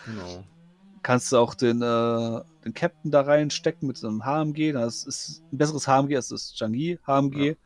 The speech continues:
Speaker 2: weil es einfach günstiger ist. Also in allen Belangen günstiger. Also wir reden hier von, äh, im Endeffekt weniger S W Cs und weniger Punkte.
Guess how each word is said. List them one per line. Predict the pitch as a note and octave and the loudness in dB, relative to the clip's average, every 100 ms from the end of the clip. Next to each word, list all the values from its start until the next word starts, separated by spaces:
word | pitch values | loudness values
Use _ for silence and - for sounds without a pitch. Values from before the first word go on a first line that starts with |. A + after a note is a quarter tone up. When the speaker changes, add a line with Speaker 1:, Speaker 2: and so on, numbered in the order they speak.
| _ | _
Speaker 2:
weil | - | -2
es | A2+ | 0
einfach | A2 A2 | 0 -2
günstiger | - D#3+ - C3+ C3+ | 2 2 4 4 4
ist. | C#3+ - - _ - - _ _ | 2 -4 -12 _ -20 -20 _ _
Also | - A2+ | -2 -2
in | G#2 | -2
allen | - B2 B2 | 4 6 6
Belangen | A2+ A2 C#3+ A#2+ | 4 4 4 2
günstiger. | A#2+ A#2 B2 B2 G#2+ | 0 0 0 2 2
Also | G#2+ | 2
wir | A2 G#2+ B2 | -4 -4 -2
reden | B2+ | -2
hier | B2 A#2 | -2 -4
von, | - A#2 A2 A#2 | -8 -6 -6 -6
äh, | G#2+ A2 G#2+ G#2 | -4 -4 -2 -6
im | - - B3 _ _ _ _ _ _ _ | -8 -16 -20 _ _ _ _ _ _ _
Endeffekt | A#2+ B2+ B2+ B2 - | 0 2 0 0 2
weniger | B2+ C3 | 2 4
S | A#2 - | 0 -2
W | |
Cs | A2+ C3 C#3+ - | 2 4 4 2
und | B2 A2 | -2 -2
weniger | A#2+ A2+ A2 | 0 0 0
Punkte. | C#3 C#3+ | 0 0